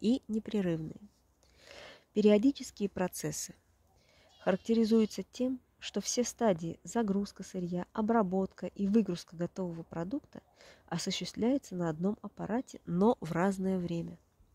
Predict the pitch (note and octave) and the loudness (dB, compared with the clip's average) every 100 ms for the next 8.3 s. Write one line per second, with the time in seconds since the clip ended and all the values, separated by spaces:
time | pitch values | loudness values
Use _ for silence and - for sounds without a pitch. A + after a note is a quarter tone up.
0 | _ _ - - - - G3 - F#3+ A3+ | _ _ -20 -20 -12 2 2 4 6 6
1 | C#4 C4 B3+ A3 G#3+ - F3 - - - | 6 4 2 -2 -6 -6 -8 -8 -16 -12
2 | - F#3+ - G3 G3 F#3+ F#3+ - E3+ - | 0 0 2 2 2 4 2 0 -8 -6
3 | G#3+ B3 B3+ _ - - - - - - | 0 0 -2 _ -20 -20 -20 -20 -14 -4
4 | - - D4+ C#4+ - - C#4 A#3+ G#3 F3 | -4 2 4 4 2 2 4 4 4 -2
5 | - - G3+ A#3+ B3 - F#3+ G3 G3 F#3+ | -4 -6 -2 2 2 2 -4 -2 0 2
6 | F#3 F3 D#3+ - - _ _ _ - A3 | 2 2 0 -4 -10 _ _ _ 4 8
7 | C#4+ A3+ F#3 F#3+ G3 A3 - E3+ - D3+ | 8 8 4 2 2 2 -2 -8 -6 -6
8 | D3+ _ | -6 _